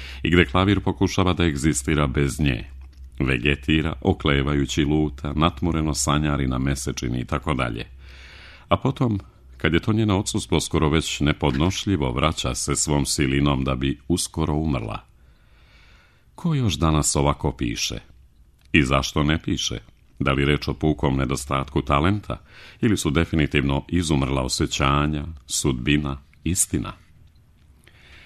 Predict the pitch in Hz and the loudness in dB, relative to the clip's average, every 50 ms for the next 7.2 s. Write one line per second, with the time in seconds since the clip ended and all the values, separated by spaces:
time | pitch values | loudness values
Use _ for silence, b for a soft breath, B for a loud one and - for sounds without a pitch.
0 | B B B - 113 104 - - 123 117 95 - 104 104 - - - 92 92 92 | B B B -2 -2 0 2 2 2 2 2 4 2 2 2 2 2 2 4 4
1 | - - 104 101 90 - - - 85 82 82 67 78 85 87 90 76 69 69 67 | 4 6 6 6 4 4 4 4 4 6 6 6 4 4 4 4 4 2 2 2
2 | - 82 73 71 69 65 65 67 60 67 - - 80 69 - 76 69 67 67 65 | 2 4 4 4 4 2 0 0 -2 -2 -2 -4 -4 -4 -2 -2 0 0 0 0
3 | 62 - - - - - - - - - - - - - - - - 73 73 69 | -2 -4 -8 -20 -20 -20 -20 -20 -20 -20 -20 -20 -20 -20 -14 -4 0 2 2 2
4 | - - 80 62 73 78 76 73 82 78 73 - - - - - 80 80 82 85 | 2 0 0 2 2 2 2 2 2 0 0 -2 -4 -6 -4 0 2 4 4 4
5 | 90 90 87 92 98 - - - - - - - - - 76 76 71 69 71 69 | 4 2 0 -2 -4 -6 -10 -16 -18 -18 -18 -16 -4 0 2 4 4 4 2 2
6 | 67 69 73 71 69 67 69 73 73 73 78 - - 78 80 80 85 87 90 85 | 2 0 2 2 2 2 2 2 2 2 0 0 0 2 2 4 4 2 0 -2
7 | - - 90 92 | -4 -6 -6 -6